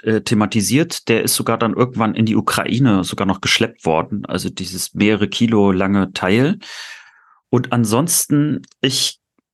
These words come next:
also ich guck gerade, zoom noch mal hier so ein bisschen rein. Ähm, ich würd sagen,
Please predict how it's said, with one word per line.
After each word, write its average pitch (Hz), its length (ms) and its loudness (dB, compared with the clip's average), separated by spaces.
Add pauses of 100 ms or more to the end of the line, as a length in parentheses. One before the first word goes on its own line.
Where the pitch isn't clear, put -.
(760)
also 123 500 4
ich - 180 -4
guck - 180 -4
gerade, 143 400 2
zoom 151 300 2
noch 151 160 2
mal 143 180 4
hier 139 140 2
so 127 100 0
ein 123 40 -2
bisschen 139 340 2
rein. 135 540 2 (600)
Ähm, 131 800 2 (1120)
ich 127 300 -2
würd 139 160 2
sagen, 127 720 2